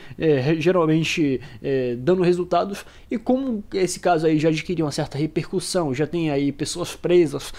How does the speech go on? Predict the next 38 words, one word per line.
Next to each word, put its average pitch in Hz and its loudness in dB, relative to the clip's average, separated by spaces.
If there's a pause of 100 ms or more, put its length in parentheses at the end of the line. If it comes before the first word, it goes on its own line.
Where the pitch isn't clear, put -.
(120)
sendo 190 0
processadas, 170 -2
olha, 175 0 (180)
eu 151 4
não 233 2
duvido, 202 2
não 180 -2
tô 220 4
dizendo 214 -2
que 208 2
vai 160 4
ser, 139 -2
mas 156 2
eu 190 4
não 214 -2
duvido 208 0
nada 196 0
se - -6
esse - -8
cara 165 0
conseguir 175 -4
vencer 175 2
esse - -2
processo. 165 -4 (100)
E - -10
sabe 233 0
quem 247 2
é 226 0
que - -14
tá, 196 0
sai 180 -2
perdendo 156 0
com 147 -4
isso? - -8 (200)
Você, 240 2 (160)
exatamente. 185 0
Por - -2
quê? 175 4